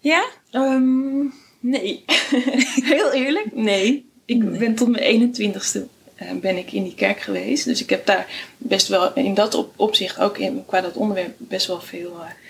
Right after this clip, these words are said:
Speaker 2: heb ik meegemaakt en gezien. En eigenlijk is er weinig veranderd. Daarna kan het zijn dat er nog heel veel
Speaker 1: Mm.
Speaker 2: is veranderd, hè? Dat kan. Ehm, maar dat heb ik dus niet meegemaakt.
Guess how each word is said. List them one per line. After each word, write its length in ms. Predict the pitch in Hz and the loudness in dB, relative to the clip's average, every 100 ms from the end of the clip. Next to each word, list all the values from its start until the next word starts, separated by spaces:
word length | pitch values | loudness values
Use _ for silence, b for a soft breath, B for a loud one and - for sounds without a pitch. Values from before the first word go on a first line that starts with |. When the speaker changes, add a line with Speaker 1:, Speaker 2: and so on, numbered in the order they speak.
| B B B | B B B
Speaker 2:
heb 120 | 185 | -10
ik 120 | 185 | -6
meegemaakt 680 | 185 175 247 269 269 285 269 | 0 4 4 4 4 2 0
en 100 | 208 | -6
gezien. 600 | 180 - 226 269 - - _ _ _ _ _ _ _ _ b b b b b b | -4 -2 2 2 0 -10 _ _ _ _ _ _ _ _ b b b b b b
En 180 | 240 - | -8 -4
eigenlijk 420 | 285 415 359 294 | -2 0 2 2
is 140 | 294 262 | 2 2
er 120 | 208 | 2
weinig 560 | 196 240 240 220 - - _ _ _ _ - | 2 2 2 0 -6 -12 _ _ _ _ -14
veranderd. 480 | - 202 196 190 | -4 0 2 2
Daarna 360 | 190 190 220 294 | 2 2 4 2
kan 200 | 294 190 | 0 -4
het 120 | 180 | 0
zijn 240 | - 165 175 | 0 0 -2
dat 100 | 165 | -6
er 100 | 165 | -8
nog 200 | 165 - | -8 -2
heel 160 | 226 | 4
veel 100 | 233 | 4
Speaker 1:
Mm. 60 | 220 | 4
Speaker 2:
is 120 | 196 | 0
veranderd, 340 | - 165 170 185 | -2 -6 -4 0
hè? 80 | |
Dat 220 | 233 - - | 0 0 -4
kan. 400 | 156 185 302 - | -4 0 0 0
Ehm, 380 | - 170 180 269 - _ _ | -10 -8 -6 -6 -8 _ _
maar 160 | - 180 | -16 -12
dat 160 | 202 226 | -10 -6
heb 160 | 240 | -6
ik 100 | 247 | -6
dus 160 | 196 - | -6 -8
niet 140 | - | -8
meegemaakt. 640 | - 196 - 190 247 - | -8 -8 -8 -10 -12 -16